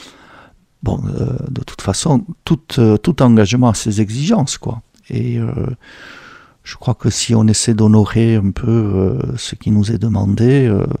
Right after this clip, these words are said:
ben on avance et on grandit et, euh,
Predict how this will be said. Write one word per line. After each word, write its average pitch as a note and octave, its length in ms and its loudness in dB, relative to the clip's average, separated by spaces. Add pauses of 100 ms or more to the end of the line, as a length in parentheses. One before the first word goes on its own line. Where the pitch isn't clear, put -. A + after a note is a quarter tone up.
(800)
ben G#2+ 200 0
on G2 120 0
avance C#3 500 2
et G#2+ 120 0
on A2+ 100 0
grandit A2+ 840 2
et, F#2+ 300 2
euh, - 220 -2